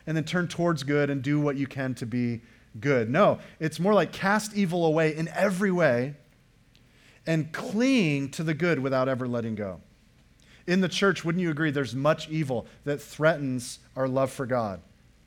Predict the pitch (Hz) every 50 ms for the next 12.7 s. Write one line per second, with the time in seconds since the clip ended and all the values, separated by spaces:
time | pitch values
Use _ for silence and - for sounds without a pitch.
0 | _ _ _ _ - 131 135 135 131 - - 147 147 143 135 135 135 127 127 131
1 | 131 123 - 135 127 123 123 123 123 123 117 107 - - - 156 160 165 160 -
2 | 151 123 110 98 - - 139 - - 190 170 - - 127 107 101 90 78 - _
3 | _ _ _ _ _ _ - - - - 147 147 147 151 147 175 190 202 208 196
4 | 190 190 196 165 139 147 143 151 - 147 156 180 190 202 208 208 214 202 180 165
5 | 170 143 117 107 120 147 156 165 160 160 139 131 120 113 104 - - 117 107 98
6 | 95 113 143 160 - - - - _ _ _ _ - - _ _ - - _ _
7 | - - _ _ - - 127 127 127 123 - 147 143 139 139 147 151 151 143 139
8 | 139 - - 143 135 131 131 127 123 - - - 151 151 160 160 151 147 135 135
9 | 127 127 110 - - 113 101 90 78 - - _ _ - - - 139 147 170 185
10 | 180 - - - 214 208 190 190 - 190 175 156 160 156 147 135 120 - - -
11 | - - 175 170 180 151 165 160 147 139 127 147 139 131 123 110 139 147 147 139
12 | 131 - - 131 135 - 135 135 131 131 131 123 -